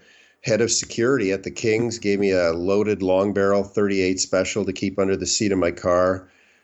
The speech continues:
Little did I know I was being con-, conditioned by the environment in Los Angeles. And that, that really almost destroyed my career within three to four years of being drafted second overall was the, the environment in, in Los Angeles, the culture, um,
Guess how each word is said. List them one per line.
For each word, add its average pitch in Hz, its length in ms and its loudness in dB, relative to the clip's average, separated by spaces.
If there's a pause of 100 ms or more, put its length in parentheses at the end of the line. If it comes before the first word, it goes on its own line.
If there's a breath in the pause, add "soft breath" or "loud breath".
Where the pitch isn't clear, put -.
(140 soft breath)
Little 165 280 4
did 151 160 2
I 127 140 2
know 123 260 4
I 107 140 2
was 107 140 -4
being 107 320 -4
con-, 113 380 -10
conditioned 110 600 -2
by 98 160 2
the 95 120 -2
environment 95 540 0
in 90 80 0
Los 87 280 0
Angeles. 90 600 0
And 104 120 2
that, 139 220 0
that 131 280 0
really 120 680 0 (240)
almost 131 400 0
destroyed 120 460 -2
my 107 160 2
career 107 440 2
within 98 380 0
three 127 320 2
to 113 80 2
four 110 280 2
years 98 460 2
of 92 380 -2
being 95 240 2
drafted 95 440 -2
second 95 360 0
overall 90 440 2
was 87 220 -2
the, 87 340 -2 (440 loud breath)
the 101 100 2
environment 107 760 2
in, 92 220 -2
in 95 120 -2
Los 92 280 0
Angeles, 92 500 0
the - 100 -6
culture, 113 800 0
um, 85 480 0